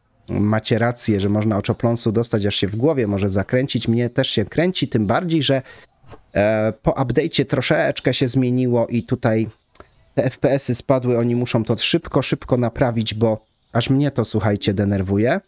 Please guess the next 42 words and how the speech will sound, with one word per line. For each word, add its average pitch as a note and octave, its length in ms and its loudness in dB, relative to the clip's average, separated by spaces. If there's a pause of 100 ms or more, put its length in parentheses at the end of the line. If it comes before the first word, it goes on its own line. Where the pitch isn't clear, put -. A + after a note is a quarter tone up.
(760)
E, F#2+ 520 0
myśleliście A2 640 0
może, A2 240 0
że A2 80 0
mi G#2+ 120 0
komputer B2 460 0
nie B2 120 0
wyrabia A2+ 380 0
czy A2 100 -4
coś? - 260 -2
Nie, B2 180 2
nie, A#2 120 2
nie, A2+ 140 2
nie. F2 220 -2
Tutaj A#2+ 280 0
w-, - 200 -10
wszedł - 260 -2
update C3+ 460 0
i - 40 -4
się - 140 0
coś - 200 -2
popsuło. - 480 -2
W - 60 -20
pierwszej C3+ 340 -2
chwili B2 260 0
myślałem, A2+ 320 0
że A#2 80 0
może A2 200 0
któryś A2 320 -2
z - 40 0
modów D#3 340 0
popsuł, C3+ 440 -2 (840)
ale B2+ 240 2
to C#3 160 -2
oni B2+ 260 0
zrobili A2 400 0
update B2+ 540 -2
i A#2 80 -6
troszkę E3+ 600 0
tą A#2+ 220 -2
optymalizację A2 880 0
popsuli. G2 840 0